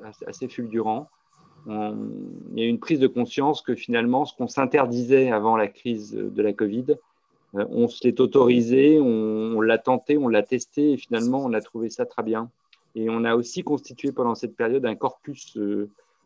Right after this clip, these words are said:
d'outils, euh, d'outils de, pédagogiques, euh, qui vont désormais faire partie, euh, intégrante des nouveaux, euh, cursus qu'on va fabriquer. Et ça, c'est une, ça, c'est, c'est, c'est quelque chose qui aura vraiment été, euh,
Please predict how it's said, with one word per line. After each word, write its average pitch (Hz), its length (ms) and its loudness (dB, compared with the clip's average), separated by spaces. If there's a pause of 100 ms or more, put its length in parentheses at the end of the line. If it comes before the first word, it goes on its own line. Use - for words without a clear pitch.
(180)
d'outils, 123 520 -6
euh, 104 140 6
d'outils 117 420 -8
de, 104 440 0
pédagogiques, 110 600 0 (640)
euh, 101 480 -2
qui - 220 -16
vont 107 520 -2
désormais 113 400 2
faire 131 220 -4
partie, 139 580 -4
euh, 104 400 4
intégrante 123 720 -4
des 107 240 -4
nouveaux, 107 920 -4 (520)
euh, 95 560 -4
cursus 127 340 -8
qu'on - 140 -10
va 104 140 -2
fabriquer. 107 500 -4 (180)
Et - 40 -14
ça, 147 140 -2
c'est 135 140 -8
une, 113 240 -6
ça, 127 240 -4
c'est, 104 240 -10
c'est, 101 300 -12
c'est 107 140 -18
quelque 104 260 -14
chose 120 280 -16
qui - 80 -8
aura 98 200 -6
vraiment 113 380 -4
été, 113 360 -4
euh, 101 380 -4